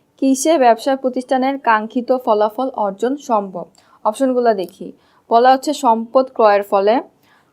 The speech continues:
খতে বলা আছে সঠিক সিদ্ধান্ত নিলে, গতে বলছে ব্যয় নিয়ন্ত্রণের মাধ্যমে পণ্য ক্রয়ের দ্বারা। খেয়াল করো, কাঙ্ক্ষিত ফলাফল অর্জন সম্ভব। তো ব্যবসায়ের, আহ, কাঙ্ক্ষিত ফলাফল, ব্যবসায়ের মানে কি থাকে,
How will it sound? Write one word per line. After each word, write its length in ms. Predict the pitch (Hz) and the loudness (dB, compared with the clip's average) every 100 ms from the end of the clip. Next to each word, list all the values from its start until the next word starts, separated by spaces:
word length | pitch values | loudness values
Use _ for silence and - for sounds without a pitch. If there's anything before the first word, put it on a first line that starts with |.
| _ | _
খতে 320 | - 233 233 | 0 2 4
বলা 220 | 254 240 247 | 4 6 4
আছে 160 | 262 | 2
সঠিক 320 | 262 233 247 | -4 -2 -2
সিদ্ধান্ত 440 | 247 226 220 220 220 | -4 -2 -2 -2 -4
নিলে, 300 | 220 220 247 | -6 -4 -4
গতে 300 | 220 202 208 | 0 0 -2
বলছে 440 | 214 220 220 285 427 _ _ _ _ 220 | -4 -6 -4 -4 -4 _ _ _ _ 2
ব্যয় 260 | 233 247 | 6 6
নিয়ন্ত্রণের 500 | 269 262 226 220 196 | 6 2 0 -2 -6
মাধ্যমে 420 | 190 185 226 269 - | -6 -6 -4 -4 -4
পণ্য 300 | 254 247 233 | -4 -2 -2
ক্রয়ের 280 | 208 190 175 | -2 -4 -4
দ্বারা। 240 | - - - _ _ _ _ | -6 -12 -12 _ _ _ _
খেয়াল 260 | - 247 240 | 2 4 4
করো, 200 | 202 185 | 0 0
কাঙ্ক্ষিত 560 | 190 233 247 247 269 | 2 2 2 -2 -2
ফলাফল 540 | 302 294 233 226 226 254 | -2 2 4 4 2 0
অর্জন 420 | - 202 208 208 | 2 2 0 -6
সম্ভব। 380 | 220 190 180 175 _ _ - | -6 -8 -10 -18 _ _ -8
তো 60 | 220 | 2
ব্যবসায়ের, 540 | 233 233 - 277 311 311 - | 2 2 0 0 0 -4 -4
আহ, 240 | 208 202 | -2 -2
কাঙ্ক্ষিত 480 | 202 220 226 226 240 | 0 0 0 -6 -4
ফলাফল, 640 | 277 269 226 214 202 180 | -2 2 2 2 -2 -8
ব্যবসায়ের 640 | 165 190 208 - 262 294 359 _ _ _ _ _ - | -2 -2 -2 -6 -4 -4 -4 _ _ _ _ _ -4
মানে 360 | 220 208 202 202 - _ _ _ _ _ _ _ | -2 0 -2 -4 -8 _ _ _ _ _ _ _
কি 160 | - 285 | -4 -4
থাকে, 420 | 277 240 208 180 | 0 -2 0 -6